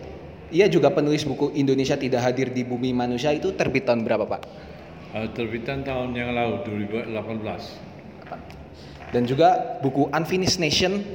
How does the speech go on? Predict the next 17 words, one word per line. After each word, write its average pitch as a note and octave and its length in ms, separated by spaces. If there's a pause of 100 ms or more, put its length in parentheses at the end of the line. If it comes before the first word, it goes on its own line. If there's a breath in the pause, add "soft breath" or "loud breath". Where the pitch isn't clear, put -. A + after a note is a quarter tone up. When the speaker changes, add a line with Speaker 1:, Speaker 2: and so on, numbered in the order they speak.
(160)
Speaker 1:
itu - 160
tahun D3+ 240
berapa, A#2+ 240
Pak? - 180 (300)
Speaker 2:
Eh, A#2 320
edisi B2+ 320
pertama C3+ 480
tahun B2+ 240
dua A2 240
ribu G#2+ 160
delapan, A#2 640
terus A#2+ 160
edisi A2+ 720 (400 loud breath)
yang A2+ 240
ditambah G#2+ 640
tiga G2+ 240
bab A2+ 640